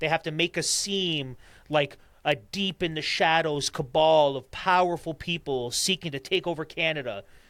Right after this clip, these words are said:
with tremendous political support, which, by the way, by and large, we are not supported. And what you'll notice about all those people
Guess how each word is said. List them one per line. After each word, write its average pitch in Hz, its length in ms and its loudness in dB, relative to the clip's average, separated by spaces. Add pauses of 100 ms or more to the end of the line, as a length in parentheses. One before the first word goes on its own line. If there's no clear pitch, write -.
(120)
with 165 160 -2
tremendous 190 640 -2
political 170 480 -4
support, 139 540 -2 (580)
which, - 200 -6
by 156 200 4
the 156 80 -2
way, 143 340 -4 (420)
by 143 360 2
and 151 160 -4
large, 151 500 0 (340)
we 147 200 0
are 143 100 2
not 143 240 0
supported. 120 640 -6
And 147 260 -2
what 147 160 2
you'll 139 120 -2
notice 151 480 0
about 135 240 0
all 139 200 2
those 143 240 -2
people 139 600 -4